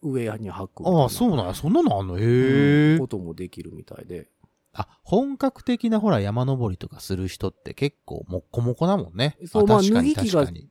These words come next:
Speaker 1: しやすいようにはね、みんな着はるじゃないですか。
Speaker 2: うん、うん、うん、うん、うん、うん。
Speaker 1: 大体。足したり引いたりできるように。
Speaker 2: そうね。
Speaker 1: で、それができるようなやつらしいんですけど。
Speaker 2: へえ。
Speaker 1: それ、履いてったのよ。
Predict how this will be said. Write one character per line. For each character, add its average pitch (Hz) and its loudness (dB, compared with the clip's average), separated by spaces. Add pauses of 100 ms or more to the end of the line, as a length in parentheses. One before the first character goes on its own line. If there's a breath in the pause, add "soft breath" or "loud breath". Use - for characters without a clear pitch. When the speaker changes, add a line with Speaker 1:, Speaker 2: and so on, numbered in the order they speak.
(140)
Speaker 1:
し - -4
や 202 2
す - -4
い - -2
よ 117 -2
う 110 -6
に 101 -8
は 76 -14
ね、 185 -2
み 120 -4
ん 110 -2
な 92 -8
着 - -6
は 113 -4
る 104 -8
じ - -14
ゃ - -12
な 131 -2
い - -2
で 101 -4
す 76 -8
か。 95 -6
Speaker 2:
う - -4
ん、 95 -4
う 90 -6
ん、 - -12
う 82 -12
ん、 - -10
う 90 -6
ん、 92 -4
う - -4
ん、 90 -8
う - -8
ん。 - -8
Speaker 1:
大 80 -8
体。 - -20 (320)
足 - -4
し - -10
た 104 -8
り 87 -12
引 104 -14
い 95 -16
た 87 -14
り 85 -14
で 90 -12
き - -18
る 95 -16
よ 92 -16
う - -18
に。 - -20
Speaker 2:
そ - -8
う - -12
ね。 180 -4 (240 soft breath)
Speaker 1:
で、 202 -4
そ 247 -2
れ 240 -2
が 226 0
で 208 2
き 196 -4
る 175 2
よ 143 2
う - -10 (260)
な 101 -10
や 95 -6
つ - -20
ら 85 -16
し - -14
い - -20
ん - -20
で - -20
す - -20
け 160 -8
ど。 175 -2
Speaker 2:
へ - -12
え。 82 -6 (360)
Speaker 1:
そ 208 -8
れ、 170 -2
履 127 -4
い - -4
て 110 -6
っ 104 -6
た - -16
の 69 -16
よ。 58 -18